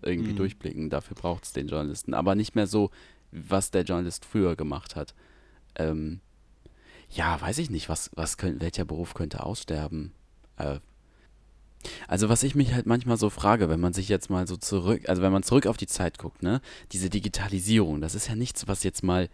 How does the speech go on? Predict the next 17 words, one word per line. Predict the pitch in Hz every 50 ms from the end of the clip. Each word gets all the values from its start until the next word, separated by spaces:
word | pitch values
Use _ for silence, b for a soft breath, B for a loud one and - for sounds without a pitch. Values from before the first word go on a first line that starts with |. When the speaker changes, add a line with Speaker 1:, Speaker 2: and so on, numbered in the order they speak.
| _ -
Speaker 1:
jedes | - - 87 92 104 101 90 - -
Jahrhundert | 87 78 85 101 110 110 107 95 87 76 71 -
oder | 62 78 82 76
so | 78 85 78
passiert. | - - 82 - - - 98 85 73 - - B B B B B B B B
Meinst | - 90 92 113 120 - - -
du, | 170 170 175 b b b b b b b b b b - _ _ _ _ _ _ _ - _ _ _ _
also | - 101 95 101 101
sowas | 98 110 117 113 113 - - -
kommt | - - - 101 120 135 - -
nochmal? | - 135 - - 151 151 160 175 180
Meinst | 160 156 151 - -
du, | 139
sowas | 120 117 101 104 - -
passiert | - 101 92 - - - 117 127 -
nochmal | - 127 135 147 147 151 151
jetzt | 147 151 147 -